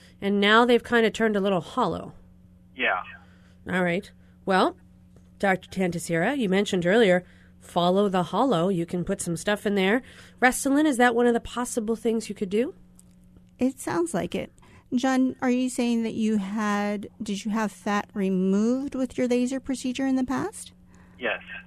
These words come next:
Speaker 3: Okay, yes. Actually, that, this is fairly common, um, when you have had, uh,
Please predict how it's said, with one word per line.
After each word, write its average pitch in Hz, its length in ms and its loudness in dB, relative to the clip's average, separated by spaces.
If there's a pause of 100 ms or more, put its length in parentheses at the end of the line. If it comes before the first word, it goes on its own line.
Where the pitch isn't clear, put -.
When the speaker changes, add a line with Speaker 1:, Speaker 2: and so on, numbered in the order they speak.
(140)
Speaker 3:
Okay, 190 300 0
yes. 190 560 -2 (260)
Actually, 285 360 0
that, 247 180 -2 (160)
this 233 240 -4
is 233 320 -4
fairly 202 400 -2
common, 202 680 0
um, 175 540 -2
when 175 280 0
you 170 180 0
have 180 360 -2
had, 180 340 -2 (960)
uh, 170 260 2